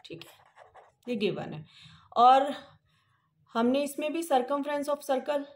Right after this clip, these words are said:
हम लिखेंगे circumference सरकम of a circle, फिर उसका फॉर्मूला लिखेंगे टू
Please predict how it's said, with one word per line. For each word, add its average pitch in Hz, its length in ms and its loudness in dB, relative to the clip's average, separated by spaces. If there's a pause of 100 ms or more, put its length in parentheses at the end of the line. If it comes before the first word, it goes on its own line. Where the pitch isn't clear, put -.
(140)
हम 247 120 -2
लिखेंगे 285 480 -4 (420)
circumference 240 680 -6 (2500)
सरकम - 1700 -12
of 226 300 -4 (720)
a 220 180 -2
circle, 160 520 -8 (1120)
फिर 247 140 -4
उसका 262 240 -4
फॉर्मूला 285 420 0
लिखेंगे 311 500 -6
टू 285 260 -6